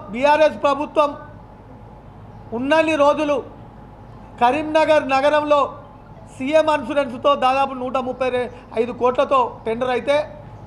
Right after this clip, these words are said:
అరవై కోట్ల రూపాయల వర్కులు చేసి, మిగతా వర్కులను ప్రభుత్వం పోగానే ఆపేయడం జరిగింది.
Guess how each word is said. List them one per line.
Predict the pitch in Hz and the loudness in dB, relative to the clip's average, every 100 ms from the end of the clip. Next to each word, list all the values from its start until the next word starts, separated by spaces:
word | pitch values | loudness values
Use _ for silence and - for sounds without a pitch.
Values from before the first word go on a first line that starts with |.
| - - - - - - | -18 -18 -20 -20 -10 0
అరవై | 233 294 311 | 2 6 4
కోట్ల | 311 294 294 | 4 2 4
రూపాయల | 277 285 320 311 | 2 2 4 4
వర్కులు | 294 277 269 320 311 269 - - - | 4 2 0 -2 -2 -4 -10 -14 -2
చేసి, | 277 285 302 277 - - - - - - 202 | -2 -2 -4 -6 -10 -20 -20 -20 -20 -14 -6
మిగతా | 269 311 349 339 320 | -4 2 4 6 4
వర్కులను | 320 339 311 311 285 - - - - - - - - - - - - - - - - - - | 2 -2 0 0 0 -6 -18 -20 -20 -20 -20 -20 -20 -20 -20 -20 -20 -20 -20 -20 -20 -14 0
ప్రభుత్వం | 262 269 339 359 339 | 0 2 0 2 2
పోగానే | 320 311 320 302 | 4 4 4 4
ఆపేయడం | 294 294 285 285 | 4 4 2 2
జరిగింది. | 262 247 226 185 | -2 -2 -4 -8